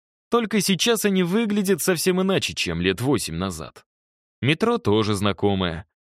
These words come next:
а потому я сразу понял, что геморроя тут хапну сполна.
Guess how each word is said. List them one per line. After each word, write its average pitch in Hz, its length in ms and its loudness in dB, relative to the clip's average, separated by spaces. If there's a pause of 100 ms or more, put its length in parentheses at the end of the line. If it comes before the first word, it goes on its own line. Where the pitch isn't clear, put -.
а 180 140 2
потому 151 340 2
я 113 80 4
сразу 107 420 0
понял, 110 360 0
что 143 240 -2
геморроя 139 640 2
тут 143 180 -2
хапну 92 400 -2
сполна. 90 680 -2